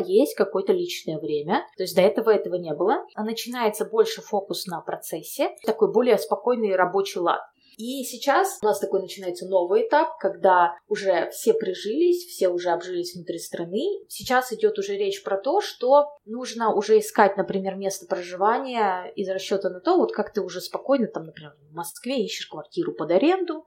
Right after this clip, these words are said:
выстраивать, э, полную жизнь, работа, отдых, то есть такой work-life balance, а, спокойно ездить, работать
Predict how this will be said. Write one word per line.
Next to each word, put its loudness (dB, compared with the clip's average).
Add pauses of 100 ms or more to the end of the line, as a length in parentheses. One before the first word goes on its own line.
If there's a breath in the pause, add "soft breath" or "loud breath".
(120)
выстраивать, 0
э, -8
полную -2
жизнь, -14
работа, -6
отдых, 2
то -2
есть -2
такой 0
work-life 0
balance, 0 (100)
а, -2
спокойно 2
ездить, -8
работать 0